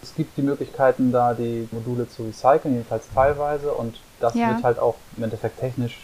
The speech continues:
Speaker 1: wahrscheinlich jetzt die nächsten Jahre auch Fahrt aufnehmen, dass man das auch noch umso besser machen kann. Bei Windenergieanlagen ist es so, dass wir halt vor allen Dingen mit den Flügeln so ein bisschen Probleme haben,
Speaker 2: Mhm.
Speaker 1: weil das halt meistens Sandwich-Komponenten sind. Also das ist nicht nur ein Stoff, den man dann danach irgendwie meinetwegen einschmelzen, verbrennen oder sonst irgendwas kann,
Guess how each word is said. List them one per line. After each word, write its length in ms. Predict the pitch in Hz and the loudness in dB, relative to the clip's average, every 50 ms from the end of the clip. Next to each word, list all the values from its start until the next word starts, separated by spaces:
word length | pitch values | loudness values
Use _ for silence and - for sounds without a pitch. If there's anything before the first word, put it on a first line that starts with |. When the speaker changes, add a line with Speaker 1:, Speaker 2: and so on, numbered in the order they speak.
| - - | -14 -6
Speaker 1:
wahrscheinlich 500 | - 117 - - - 117 117 120 120 117 - | -6 -6 -4 -2 -2 -2 0 0 -2 -2 -2
jetzt 240 | - 113 - - - | -2 -2 -2 -2 -4
die 40 | |
nächsten 300 | 113 113 113 110 - 113 | -2 -2 -4 -4 -6 -4
Jahre 380 | 110 110 107 110 113 110 117 - | 0 4 4 4 4 2 2 0
auch 80 | 110 - - - | 0 -2 0 2
Fahrt 220 | - 110 113 - | 4 4 4 2
aufnehmen, 400 | 113 104 - 113 107 107 107 104 | -4 -8 -8 -10 -8 -8 -8 -8
dass 100 | - 110 - | -10 -10 -10
man 100 | - 113 | -8 -6
das 160 | 107 107 - - | -6 -6 -4 -6
auch 120 | - 107 107 | -6 -6 -8
noch 120 | 107 104 | -10 -12
umso 180 | - 110 110 107 | -10 -10 -8 -4
besser 280 | 104 113 113 - 110 101 | -2 -2 -2 -2 -4 -6
machen 200 | 104 98 104 101 - | -8 -10 -12 -14 -14
kann. 120 | - - - - - - - - | -14 -14 -14 -16 -20 -20 -10 2
Bei 140 | - 120 113 | 2 6 6
Windenergieanlagen 720 | 135 160 175 165 165 151 156 156 147 143 147 143 139 139 | 6 6 6 6 6 6 6 4 6 8 8 6 6 6
ist 120 | 135 127 - | 2 0 -4
es 120 | 127 - | -6 -4
so, 160 | - 131 131 | -2 0 2
dass 240 | 127 120 123 - - | 4 4 2 2 4
wir 140 | 127 123 120 | 2 4 6
halt 160 | 117 120 113 | 6 4 2
vor 180 | - - - 110 | 0 -4 0 0
allen 140 | 113 120 127 | 2 4 4
Dingen 120 | 127 123 | 2 2
mit 120 | 120 113 | 0 -2
den 100 | 117 113 | -4 -6
Flügeln 460 | - - - 131 135 135 135 123 113 107 | -6 -4 -2 -2 2 2 2 0 0 -2
so 60 | 107 | -6
ein 20 | |
bisschen 240 | 104 104 - 110 107 | -10 -10 -10 -12 -6
Probleme 400 | - 117 107 107 104 104 104 104 | -4 -4 -4 -2 -4 -4 -4 -2
haben, 300 | 107 107 107 113 131 - | -2 0 0 0 -2 -2
Speaker 2:
Mhm. 380 | - 240 220 226 226 220 233 254 - - | 0 2 4 4 4 2 0 -2 -2 -2
Speaker 1:
weil 100 | - 110 | 0 0
das 200 | 107 117 - - | 2 0 2 2
halt 140 | 123 117 - | 0 0 2
meistens 520 | 120 117 117 113 - 123 113 107 - - | 0 0 0 -2 -4 -6 -6 -6 -8 -2
Sandwich-Komponenten 1000 | - 120 127 135 131 131 131 - - - 127 127 123 123 123 123 123 127 123 117 110 | 0 0 0 0 -2 -4 -6 -8 -4 -4 -2 -2 0 -2 -2 -2 -2 -4 -4 -6 -6
sind. 200 | 120 120 120 117 | -4 -4 -2 -2
Also 180 | - 107 107 | -2 -4 -4
das 140 | 107 104 - | -6 -8 -10
ist 160 | 113 - - | -14 -12 -12
nicht 140 | 117 104 - | -12 -10 -8
nur 100 | 113 117 | -4 -2
ein 160 | 117 113 113 | -2 -2 -2
Stoff, 280 | 110 - - 151 170 170 - - | -4 2 4 4 4 4 2 -2
den 100 | - 117 | -4 -4
man 140 | 117 117 113 | -2 -2 0
dann 160 | 113 117 113 | 0 0 2
danach 300 | 113 113 113 113 117 113 - | 2 0 2 2 0 0 0
irgendwie 260 | 117 113 113 110 113 | -4 -4 -4 -6 -8
meinetwegen 380 | 107 110 110 107 - 110 107 113 | -8 -6 -8 -4 -2 -4 -2 0
einschmelzen, 580 | - 117 120 127 - - 117 113 113 - 120 | 0 0 0 -2 -2 -2 -2 -2 -4 -6 -8
verbrennen 360 | - - 104 - 120 113 113 110 | -10 -8 -4 -2 -2 -2 0 0
oder 80 | 107 | -2
sonst 160 | 113 135 135 | -2 -2 0
irgendwas 300 | - 139 135 135 127 - | -2 -2 -2 -2 -6 -2
kann, 220 | - - 131 131 | 0 2 2 2